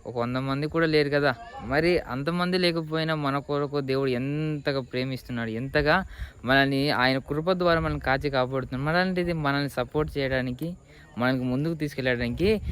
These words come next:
మరి అన్నయ్య వాళ్ళు వైజాగ్ నుంచి వచ్చి ఉన్నారు. మరి ఎంత సంతోషం కదా. వాళ్ళు సువార్త పనికి వచ్చి మనల్ని కలిసి, మనకి ధైర్యం చెప్పి, వాళ్ళని మనకు కూడా, "నువ్వు కూడా చేయగలవు" అని మనకు ధైర్యం చెప్పిన వాళ్ళు,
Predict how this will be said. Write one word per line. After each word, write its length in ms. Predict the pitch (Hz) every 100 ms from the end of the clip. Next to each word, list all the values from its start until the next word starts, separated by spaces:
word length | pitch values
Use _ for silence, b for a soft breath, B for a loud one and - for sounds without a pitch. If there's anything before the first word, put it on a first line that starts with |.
| B -
మరి 200 | 107 117
అన్నయ్య 320 | 110 110 139
వాళ్ళు 200 | 143 135
వైజాగ్ 460 | 151 127 117 123 151
నుంచి 240 | 151 151
వచ్చి 220 | 143 131 135
ఉన్నారు. 240 | 131 123
మరి 180 | 123 120
ఎంత 220 | 120 127
సంతోషం 520 | 131 131 135 143 143
కదా. 240 | 139 143 135 B -
వాళ్ళు 260 | 117 131
సువార్త 360 | - 135 160 175
పనికి 380 | 165 151 156 156
వచ్చి 160 | 147
మనల్ని 680 | 151 127 135 143 147 151 160 - -
కలిసి, 400 | 117 139 160 170
మనకి 400 | 151 127 143 139
ధైర్యం 400 | 127 127 151 165
చెప్పి, 340 | 151 147 156
వాళ్ళని 400 | 147 120 127 135
మనకు 360 | 131 120 143 -
కూడా, 320 | 160 160 151 B B B B -
"నువ్వు 160 | 113 135
కూడా 180 | 160 151
చేయగలవు" 460 | 143 143 147 143 143
అని 160 | 139 131
మనకు 360 | 123 139 143
ధైర్యం 400 | 156 127 143 180
చెప్పిన 360 | 170 151 143 143
వాళ్ళు, 640 | 131 131 160 160 113 135